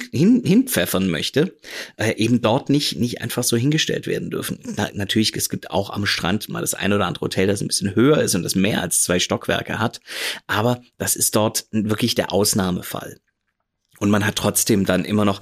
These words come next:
also es stört dann trotzdem nicht den einzigartigen Blick, das muss man auch immer dazu sagen. Und ich möchte euch wirklich diese zwei Fotos mal ans Herz legen. Das eine habe ich direkt in Tegese war das gemacht. Das ist ein,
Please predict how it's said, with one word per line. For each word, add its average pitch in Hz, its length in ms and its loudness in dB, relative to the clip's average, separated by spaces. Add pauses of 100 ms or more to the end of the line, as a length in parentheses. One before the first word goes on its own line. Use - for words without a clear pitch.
(160)
also - 200 0
es 107 80 4
stört 110 340 2
dann 104 140 0
trotzdem 98 520 0
nicht 101 220 2
den 82 100 0
einzigartigen 90 720 -2
Blick, 92 300 -4 (240)
das - 160 -2
muss 92 180 0
man 73 100 -2
auch - 140 -8
immer - 140 -4
dazu - 360 -4
sagen. - 400 -6 (580)
Und 98 720 2 (260)
ich - 520 -2 (560)
möchte 135 800 0 (140)
euch 104 400 0
wirklich 117 260 0
diese 120 240 2
zwei 104 220 0
Fotos 104 340 0
mal 107 100 0
ans 95 200 -2
Herz 101 220 -2
legen. 92 220 -2
Das - 140 -2
eine 120 440 2 (300)
habe 107 200 0
ich 101 120 0
direkt - 680 -2 (240)
in 123 580 4
Tegese 107 480 2
war 120 140 0
das - 220 -2
gemacht. 131 520 0
Das 98 140 0
ist - 260 -2
ein, 90 420 2